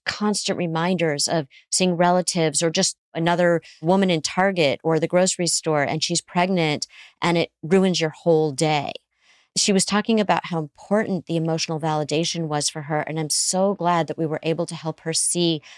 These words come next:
that, yes, what she experiencing wasn't only normal,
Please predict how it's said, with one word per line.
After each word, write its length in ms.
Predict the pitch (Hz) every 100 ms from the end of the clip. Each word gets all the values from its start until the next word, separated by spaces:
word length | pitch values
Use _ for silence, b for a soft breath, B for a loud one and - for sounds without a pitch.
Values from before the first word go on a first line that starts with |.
| B
that, 160 | 160 -
yes, 520 | 147 175 156 143 -
what 180 | 165 -
she 140 | -
experiencing 880 | 180 - - 175 180 175 - 156 147 B B
wasn't 240 | 208 262 - _ -
only 400 | 190 180 170 151 -
normal, 680 | 156 160 196 202 151 123